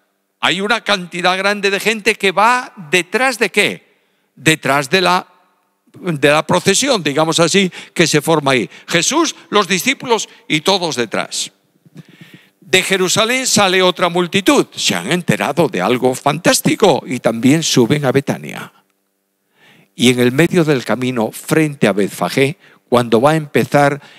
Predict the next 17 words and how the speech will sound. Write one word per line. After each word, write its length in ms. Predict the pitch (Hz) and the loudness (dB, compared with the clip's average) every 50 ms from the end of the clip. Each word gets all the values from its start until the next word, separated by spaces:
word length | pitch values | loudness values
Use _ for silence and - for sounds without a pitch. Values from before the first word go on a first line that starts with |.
| - - _ | -20 -12 _
el 220 | - 123 120 123 | 0 2 2 2
monte 640 | 117 120 135 160 165 165 156 147 - 151 139 - - | 0 0 0 -2 -2 -2 -4 -2 0 0 0 0 -2
a 140 | - 117 117 | -4 -4 -2
descender 680 | 104 123 117 - - - 123 113 110 120 135 135 139 - | 0 0 -2 -2 0 -2 -2 -2 0 0 0 0 0 -2
para 220 | 120 113 107 92 | -4 -2 -2 -2
Jerusalén, 680 | 85 101 101 98 92 - 101 101 104 127 147 151 156 - - - - - _ _ _ _ _ _ - | -4 -6 -6 -6 -4 -2 -2 0 0 0 -2 -2 -6 -10 -16 -20 -20 -20 _ _ _ _ _ _ -4
hay 300 | 107 110 117 117 117 - - | -2 0 0 0 -2 -4 -2
dos 260 | - 127 139 127 - | 0 0 0 0 -2
multitudes 760 | 135 131 127 131 123 - - 185 - 131 127 - - 107 - - | -4 -4 -2 -2 -2 -2 -2 -2 0 0 0 0 0 0 0 0
que 100 | 110 101 | -2 -2
se 100 | - 117 | -2 -2
encuentran. 680 | 107 90 - 78 73 - - - - - - - _ _ _ _ _ _ _ _ _ _ _ _ _ _ _ _ _ _ _ _ | -4 -4 -6 -6 -6 -6 -8 -8 -10 -12 -20 -20 _ _ _ _ _ _ _ _ _ _ _ _ _ _ _ _ _ _ _ _
Los 220 | - 82 90 - - | -8 -6 -6 -6 -4
que 80 | - | -4
vienen 500 | 101 104 113 120 117 123 123 123 127 147 _ _ _ _ _ _ _ _ _ _ _ _ _ _ _ _ _ _ _ _ _ _ _ _ _ _ _ _ _ _ _ - | -4 -2 -2 -2 -2 -2 -4 -6 -10 -16 _ _ _ _ _ _ _ _ _ _ _ _ _ _ _ _ _ _ _ _ _ _ _ _ _ _ _ _ _ _ _ 0
para 260 | - 120 123 131 131 | 0 0 0 -2 -2
Betania 540 | 123 113 - 127 117 113 113 113 110 - | -2 -2 -2 -2 -2 -2 -4 -6 -8 -8